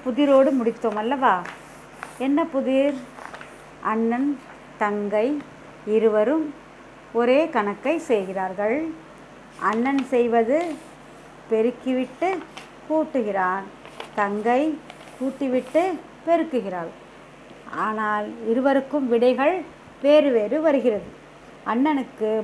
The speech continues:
முப்பத்திரெண்டு வருகிறது, தங்கைக்கு நாற்பது வருகிறது. எந்த கணக்குக்குமே விடை ஒன்று தான் இருக்கணும், மாறியெல்லாம் இருக்கக்கூடாது இல்லையா? அப்போ எப்படி செய்யலாம்? அதுக்கு ஒரு எளிதான முறையை சொல்கிறேன்.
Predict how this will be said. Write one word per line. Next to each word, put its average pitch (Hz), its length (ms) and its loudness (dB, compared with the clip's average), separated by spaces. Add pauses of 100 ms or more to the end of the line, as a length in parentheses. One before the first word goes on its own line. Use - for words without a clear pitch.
முப்பத்திரெண்டு 277 720 0
வருகிறது, 196 540 -4 (560)
தங்கைக்கு 247 540 2 (140)
நாற்பது 220 540 0
வருகிறது. 180 400 -6 (840)
எந்த 320 260 2 (140)
கணக்குக்குமே 262 680 0 (400)
விடை 269 220 0 (160)
ஒன்று 262 240 2
தான் 320 120 2
இருக்கணும், 180 360 -8 (520)
மாறியெல்லாம் 269 560 2
இருக்கக்கூடாது 254 520 -2 (180)
இல்லையா? 277 300 0 (640)
அப்போ - 180 -6 (160)
எப்படி 240 300 0
செய்யலாம்? 170 420 -4 (580)
அதுக்கு 233 340 0 (800)
ஒரு 214 160 0 (160)
எளிதான 220 580 2
முறையை 202 400 0 (1040)
சொல்கிறேன். 202 500 0